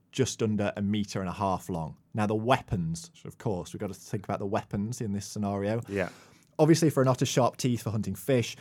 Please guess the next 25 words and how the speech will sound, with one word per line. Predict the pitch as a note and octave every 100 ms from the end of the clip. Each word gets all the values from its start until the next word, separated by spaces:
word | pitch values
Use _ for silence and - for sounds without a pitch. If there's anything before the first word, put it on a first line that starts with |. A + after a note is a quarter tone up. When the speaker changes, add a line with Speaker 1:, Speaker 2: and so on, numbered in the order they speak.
| -
Speaker 1:
They've | - A#2
also | A2 A2
got | G#2+
claws | - D3+ D3 D#3 - -
that | -
they |
use | A2+ G#2+
for | G2
digging | G#2+ G#2
holts. | G#2 D#3 C#3+ - - - _
And | C#3 C#3+ -
I've | C3+
written | F3+ C#3+
here, | C3 G#2+ G2 B2+ - _ _ _ _ _ _
supreme | - - D3 D3 F3+ F#3+ F3+
aqua | E3 E3 F3+ E3
abilities. | D#3+ F3 E3 A#2 E2+ - - _ _ _ _ -
Because | C3 D#3
Speaker 2:
Supreme. | F2+ E2 D#2 -
Speaker 1:
with | A2+ D3 G#3
an | G#3
animal | F3 D#3+ D3
like | C#3 C3+
an |
otter, | C3 - D#2+ G2+